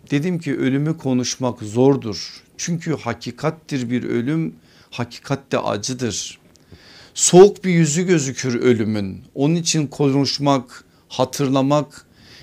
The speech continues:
insanın aslında bir yönüyle huzurunu kaçırır. Ama sallallahu aleyhi ve sellem Efendimiz de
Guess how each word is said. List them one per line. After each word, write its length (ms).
insanın 760
aslında 800
bir 120
yönüyle 500
huzurunu 580
kaçırır. 760
Ama 200
sallallahu 680
aleyhi 220
ve 100
sellem 400
Efendimiz 600
de 240